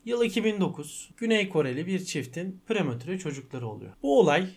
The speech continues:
yani prematüre doğması, kendi kültürlerinde uğursuzluk ve şanssızlık olarak gösteriliyor. Toplum tarafından reddediliyor. İşlerini kaybediyor. Yani her geçen gün durumları daha da kötüye gidiyor.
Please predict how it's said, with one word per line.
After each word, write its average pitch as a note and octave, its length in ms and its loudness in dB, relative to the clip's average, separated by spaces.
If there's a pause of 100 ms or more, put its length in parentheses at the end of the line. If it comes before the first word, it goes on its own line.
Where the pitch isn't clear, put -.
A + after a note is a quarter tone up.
(100)
yani A#2+ 200 -4
prematüre D3+ 520 -2
doğması, B2 600 -6
kendi F#3+ 320 2
kültürlerinde C3 840 -8 (100)
uğursuzluk F3+ 680 -4
ve E3 100 -2
şanssızlık D#3+ 680 -2
olarak A2 400 -8
gösteriliyor. A#2 580 -10
Toplum A#3+ 360 0
tarafından D#3 540 0
reddediliyor. A#2+ 640 -4
İşlerini C#3+ 480 -6
kaybediyor. A2+ 600 -10 (180)
Yani D3 340 -10
her G#3+ 160 -2
geçen D#3+ 400 -4
gün F#3 140 -2
durumları F3+ 420 2
daha E3 220 6
da F3 80 2
kötüye D3+ 380 -2
gidiyor. A2+ 300 -8